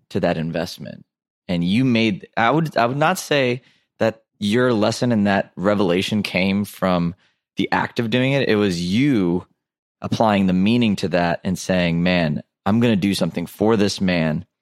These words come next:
that is so amazing, and I'm just gonna receive anything that comes." And you were re-,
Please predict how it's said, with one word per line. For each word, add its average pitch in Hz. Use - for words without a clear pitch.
that 95
is 95
so 107
amazing, 95
and 85
I'm 90
just 92
gonna 92
receive 85
anything 80
that 80
comes." 78
And 87
you 92
were 95
re-, 92